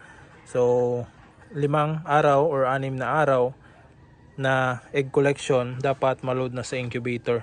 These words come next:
Same dito sa mga, ah, game fowl natin. So ngayon, ah, first batch pa lang ito. So su-, meron pang susunod nito, especially itong mga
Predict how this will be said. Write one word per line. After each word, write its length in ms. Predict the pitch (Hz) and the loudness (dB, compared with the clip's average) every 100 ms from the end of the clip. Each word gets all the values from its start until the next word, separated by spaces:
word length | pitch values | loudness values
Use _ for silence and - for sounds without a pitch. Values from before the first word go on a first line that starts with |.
| - | -6
Same 320 | - 135 131 127 | -6 -4 -2 -4
dito 240 | 123 131 | -6 -6
sa 160 | - 120 | -4 -6
mga, 400 | 120 120 113 113 - - - - - - - | -6 -6 -8 -10 -18 -20 -20 -20 -20 -20 -6
ah, 560 | 123 120 117 113 117 - - | -4 -2 -2 -4 -8 -16 -6
game 240 | 135 135 | -2 -2
fowl 240 | 123 127 123 | 0 0 0
natin. 480 | 120 113 117 113 - - - _ _ - - | -6 -6 -6 -8 -16 -20 -20 _ _ -20 -20
So 320 | - 123 120 127 | -6 0 0 2
ngayon, 400 | 165 156 185 185 - | 4 4 4 -2 -2
ah, 560 | 127 135 135 131 135 - - - - - - - - - - - - | 2 4 4 2 0 -6 -20 -20 -20 -20 -20 -20 -20 -20 -20 -2 4
first 240 | 156 - | 4 6
batch 240 | 151 - | 2 4
pa 80 | 147 | 4
lang 160 | 143 139 | 4 2
ito. 320 | 151 127 139 - - - - - - | 4 4 4 -2 -20 -20 -20 -20 -12
So 480 | - 120 117 117 113 | -2 2 4 4 2
su-, 480 | - - 139 139 127 143 | -2 -10 -8 -8 -6 -2
meron 240 | 139 139 | 0 0
pang 160 | 135 131 | -4 -4
susunod 480 | - 127 139 131 127 | -8 -6 -4 -4 -4
nito, 400 | 143 127 123 - - - - - | 0 0 0 -4 -20 -20 -20 -20
especially 480 | - 135 - 135 131 | -8 -4 -2 0 -2
itong 160 | 139 131 | -2 -2
mga 400 | 127 127 120 | 0 0 0